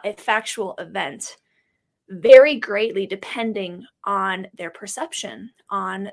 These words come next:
their thinking. And we see this, for example, when, let's say, like, an incident happens, like, an accident happens,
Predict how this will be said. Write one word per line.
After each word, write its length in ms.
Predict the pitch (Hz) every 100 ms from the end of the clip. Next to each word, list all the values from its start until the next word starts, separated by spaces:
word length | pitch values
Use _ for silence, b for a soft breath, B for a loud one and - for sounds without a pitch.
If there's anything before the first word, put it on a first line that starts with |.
| -
their 160 | 180
thinking. 560 | 196 - 370 247 - 226 B B B
And 140 | 269
we 140 | 294 294
see 200 | 359 466
this, 240 | 349 233 -
for 140 | 254
example, 640 | 233 240 240 233 247 240
when, 180 | 247 240
let's 180 | 254 294
say, 140 | 339
like, 160 | 285 254
an 80 | 220
incident 360 | 302 320 269 220
happens, 520 | - 392 - 170 190
like, 100 | 233
an 100 | 226 -
accident 440 | 254 - 226 -
happens, 600 | - 294 320 214 120 -